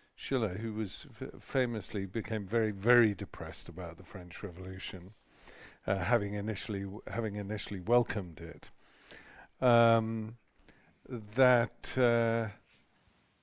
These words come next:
uh, that he found in art and its educative, um, capacity, uh, a way forward, a way for the, for the future. Now, at the beginning of the talk, you seem to suge-, suggest that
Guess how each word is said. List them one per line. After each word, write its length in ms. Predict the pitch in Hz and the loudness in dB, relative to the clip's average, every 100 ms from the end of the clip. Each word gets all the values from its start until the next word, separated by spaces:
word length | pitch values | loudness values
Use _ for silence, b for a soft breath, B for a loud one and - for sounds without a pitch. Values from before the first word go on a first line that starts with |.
| _ - | _ -2
uh, 380 | 117 110 107 104 - _ _ - | 2 4 4 0 -4 _ _ -4
that 340 | 127 117 110 | 4 4 4
he 220 | - 123 | 0 -2
found 840 | 110 - 131 123 117 107 101 92 104 - | -2 2 6 6 4 0 -6 -8 -12 -8
in 540 | 120 104 98 95 90 _ b b b b _ 123 | -4 -2 -4 -6 -10 _ b b b b _ 0
art 420 | 113 110 101 - | 2 2 -2 -6
and 140 | 101 | -6
its 200 | 98 - - | -6 -10 -6
educative, 840 | 117 107 107 - 101 90 92 - - - | -6 -4 -8 -8 -10 -10 -16 -20 -20 -12
um, 400 | 98 92 92 92 - b b b b | -8 -8 -10 -12 -16 b b b b
capacity, 1000 | 107 - 107 104 110 - 104 92 92 95 _ b b b b | -8 -2 -4 -2 -8 -6 -6 -6 -6 -10 _ b b b b
uh, 160 | 107 110 - | 0 0 -2
a 100 | - | 0
way 320 | 117 110 117 107 | 2 4 4 4
forward, 560 | - 131 110 95 82 110 | 0 -2 -2 -2 -6 -6
a 80 | 117 | -4
way 300 | 104 107 95 | -2 -4 -4
for 180 | - | -8
the, 220 | 101 101 - | -6 -6 -8
for 180 | - - | -14 -10
the 100 | 98 | -10
future. 440 | 90 - 104 - 92 | -8 -8 -8 -8 -4
Now, 140 | 110 | -4
at 60 | 120 | -4
the 60 | |
beginning 380 | 107 123 170 180 | -6 -6 -4 0
of 80 | 110 | -2
the 80 | 107 | -2
talk, 260 | 113 107 | -4 -4
you 140 | 120 123 | -6 -8
seem 220 | - 120 | -8 -8
to 120 | - | -8
suge-, 460 | 101 - 113 110 95 | -10 -6 -6 -6 -8
suggest 720 | - 107 92 110 101 - - | -8 -6 0 0 0 -6 -2
that 320 | 104 - | -2 -2